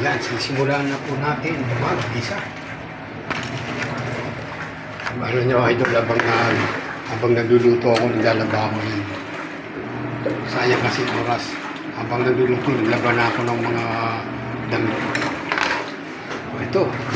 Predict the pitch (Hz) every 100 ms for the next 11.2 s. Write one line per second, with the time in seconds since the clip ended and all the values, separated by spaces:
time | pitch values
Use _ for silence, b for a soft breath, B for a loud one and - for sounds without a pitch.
0 | - - - 123 117 117 123 120 120 175
1 | 190 110 - - - - - - - -
2 | - - - - - 147 - 101 101 -
3 | - - - - - - - - - -
4 | - - - - - - - - - -
5 | - - - - - - - - - -
6 | - - - - - - - - - -
7 | - - - - - - - - - -
8 | - - - 120 127 135 135 127 123 120
9 | 120 123 - 117 117 123 123 117 113 110
10 | - 113 113 113 113 113 117 113 - 120
11 | 107